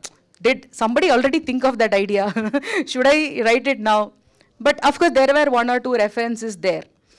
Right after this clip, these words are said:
Uh, but still, it was a fresh idea for today's audience, so I developed it. So it's like, uh, the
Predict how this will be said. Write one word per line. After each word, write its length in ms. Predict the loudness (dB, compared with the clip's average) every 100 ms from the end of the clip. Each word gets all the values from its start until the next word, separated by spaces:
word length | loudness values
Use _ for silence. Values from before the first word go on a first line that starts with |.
| _ _ _
Uh, 360 | 0 4 4 2 -4 _ _ _ -4 0
but 240 | 0 -2
still, 320 | -6 -2 0 -2
it 180 | -4 -4
was 540 | 0 0 -2 -14 -18 -18 -8
a 140 | -8
fresh 360 | -2 -2 0 0
idea 380 | -2 0 0 -2 _
for 120 | -6
today's 380 | -4 -2 0 0
audience, 560 | 0 0 -4 -8 -10 -16 _ _ _
so 120 | 0
I 120 | 2
developed 460 | 2 2 2 -2 -2
it. 160 | -10
So 140 | -6 -6
it's 180 | -6 -4
like, 260 | -4 -4 -14 _ _ _
uh, 180 | -18 -18 -18 -10
the 100 | -4